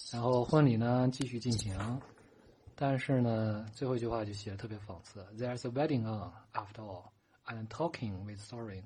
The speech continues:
always ruins the mood in Markov manner。”就相当于是跟索林，哎呀，有索林的地方呢，总是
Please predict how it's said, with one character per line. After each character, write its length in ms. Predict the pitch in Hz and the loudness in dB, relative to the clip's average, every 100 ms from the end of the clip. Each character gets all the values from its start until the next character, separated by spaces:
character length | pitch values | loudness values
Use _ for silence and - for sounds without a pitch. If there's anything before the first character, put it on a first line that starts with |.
| - | -10
always 300 | 117 107 101 | -8 -8 -10
ruins 420 | 101 117 127 120 | -8 -4 -2 -2
the 100 | 98 | -4
mood 360 | 98 110 113 87 - _ _ - | -4 -4 -6 -10 -16 _ _ -14
in 100 | 98 | -8
Markov 340 | 107 113 117 107 | -6 -6 -10 -10
manner。” 360 | 107 104 95 101 _ _ _ _ _ - | -8 -6 -8 -10 _ _ _ _ _ -20
就 140 | _ - | _ -10
相 140 | 135 | -4
当 140 | 139 139 | -2 0
于 100 | 143 | 0
是 260 | 143 131 - _ _ _ _ _ | -2 -4 -6 _ _ _ _ _
跟 280 | 160 165 165 | -2 0 0
索 440 | 160 - 113 101 | -4 -6 -4 -4
林， 380 | 101 104 127 156 - - - _ _ _ _ _ _ _ _ _ _ _ _ _ _ _ _ _ _ - | -4 -2 0 0 -4 -16 -20 _ _ _ _ _ _ _ _ _ _ _ _ _ _ _ _ _ _ -8
哎 100 | 120 | -6
呀， 260 | 110 107 - | -6 -8 -2
有 160 | 135 | 0
索 240 | 175 - 117 | 0 2 4
林 100 | 123 | 4
的 100 | 180 | 4
地 140 | 180 | 4
方 200 | 143 120 | 4 4
呢， 200 | 110 104 107 - - - _ _ | 4 0 -6 -12 -20 -20 _ _
总 240 | - 104 101 | -12 -8 -4
是 320 | - 147 117 | 2 2 0